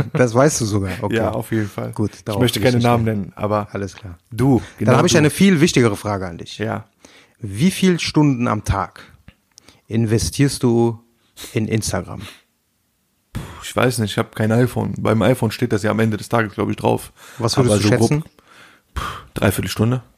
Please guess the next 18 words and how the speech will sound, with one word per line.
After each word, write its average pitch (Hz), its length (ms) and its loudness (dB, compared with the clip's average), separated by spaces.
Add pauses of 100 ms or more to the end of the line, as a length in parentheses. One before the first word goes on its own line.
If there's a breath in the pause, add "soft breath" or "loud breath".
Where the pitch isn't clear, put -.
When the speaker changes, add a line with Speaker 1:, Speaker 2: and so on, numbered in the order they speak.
(120)
Speaker 1:
Dreiviertel, - 500 -2
ja, 107 80 0
okay, 98 240 -6
das 110 200 -2
erklärt, - 380 -2
warum 104 200 2
du 107 60 2
nicht 104 160 0
erfolgreich - 460 -8
bist. - 360 -14 (400 loud breath)
Ich - 80 -4
habe - 80 2
Speaker 2:
Bist - 20 2
Speaker 1:
ein 156 80 4
Speaker 2:
du 165 60 2
Speaker 1:
Interview 139 300 4
Speaker 2:
wirklich 120 120 4
Speaker 1:
gelesen, 135 360 4